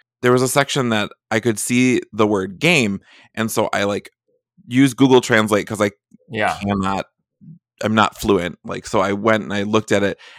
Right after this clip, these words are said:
Speaker 1: and it was specifically talking about this game and, like, what they needed to do next and things like that. And so I called them out. I was like, "I can read Korean."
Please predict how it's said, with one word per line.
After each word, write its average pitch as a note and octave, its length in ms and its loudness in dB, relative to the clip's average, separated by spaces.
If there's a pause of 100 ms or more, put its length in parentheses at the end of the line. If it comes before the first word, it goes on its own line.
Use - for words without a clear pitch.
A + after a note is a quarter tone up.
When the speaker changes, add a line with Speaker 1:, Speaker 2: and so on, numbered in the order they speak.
Speaker 1:
and G#2+ 100 -4
it G2+ 40 0
was G2+ 200 -2
specifically A2+ 440 -2
talking A2 220 -2
about F#2+ 160 0
this G#2 140 -2
game G2 300 -4
and, G2 100 -8
like, F#2+ 140 -12 (180)
what G2+ 380 2
they G#2+ 100 2
needed G2 300 -2
to A2+ 100 -2
do G#2 120 2
next G2 400 -4
and F#2 280 -8
things G2 180 -4
like G2 120 -4
that. F#2+ 200 -2 (440)
And G#2 100 -4
so A2 80 2
I G2 60 2
called A2 200 2
them B2+ 80 -6
out. C#3 100 -2
I B2 40 0
was A#2+ 120 -2
like, A2+ 200 -12
"I G3 120 0
can B2+ 180 -8
read F3+ 280 2
Korean." D#3+ 580 4